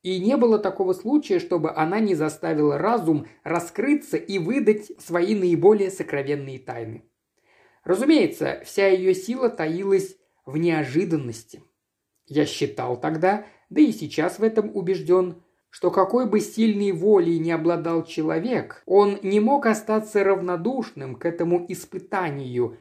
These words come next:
если только не был предупреждён заранее. А вот она об этом всё-таки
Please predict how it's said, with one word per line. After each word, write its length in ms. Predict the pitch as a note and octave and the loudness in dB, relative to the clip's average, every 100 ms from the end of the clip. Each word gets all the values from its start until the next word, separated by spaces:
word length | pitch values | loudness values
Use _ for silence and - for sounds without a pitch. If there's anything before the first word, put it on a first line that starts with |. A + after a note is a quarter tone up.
| _ - | _ 0
если 360 | C#3+ D3+ C#3 | 2 2 -2
только 360 | - D#3 D3 D#3 | 0 0 2 0
не 220 | C#3+ G#3 | 2 2
был 320 | G#3+ C4 A#3 - _ _ _ | 2 -2 -4 -10 _ _ _
предупреждён 800 | F#3 F#3 D#3 D3 C#3 B2+ C3+ D3+ | 2 4 4 0 -6 -4 -4 -2
заранее. 720 | E3 D3+ A#2 A2+ A#2 A2+ A2+ _ _ _ _ _ _ _ _ _ - | -2 -4 -6 -6 -8 -8 -10 _ _ _ _ _ _ _ _ _ -2
А 60 | |
вот 240 | D#3+ G3 - | 2 2 2
она 340 | G3 A3+ D4+ | -2 2 2
об 200 | A3+ E3+ | 2 0
этом 260 | F#3 G#3 F#3+ | 0 0 -6
всё-таки 480 | - G3 G#3 - | -4 -6 -6 -6